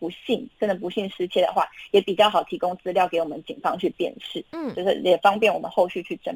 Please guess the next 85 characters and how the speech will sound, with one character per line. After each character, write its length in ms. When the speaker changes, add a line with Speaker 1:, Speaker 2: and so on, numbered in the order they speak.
Speaker 1:
办。 140
那 200
虽 180
然 140
近 200
几 140
年 140
因 80
为 40
公 220
家 160
监 240
视 240
器 140
还 160
有 200
私 60
人 180
监 220
视 140
器 220
越 180
来 140
越 160
多， 260
就 100
是 100
不 100
止 260
就 120
是 100
降 240
低 160
窃 180
盗 100
案 200
件 100
的 140
发 140
生 200
几 140
率， 140
也 140
帮 200
助 100
我 80
们 200
警 120
方 240
加 180
速 180
破 140
案， 180
但 140
是 100
如 140
果 220
大 120
家 200
都 180
可 160
以 60
有 200
足 120
够 120
的 120
防 260
窃 140
观 280
念， 140
那 120
对 200
于 60
治 160
安 200
绝 100
对 120
会 180
是 180
非 80
常 200
大 160
的 100
帮 220
助。 200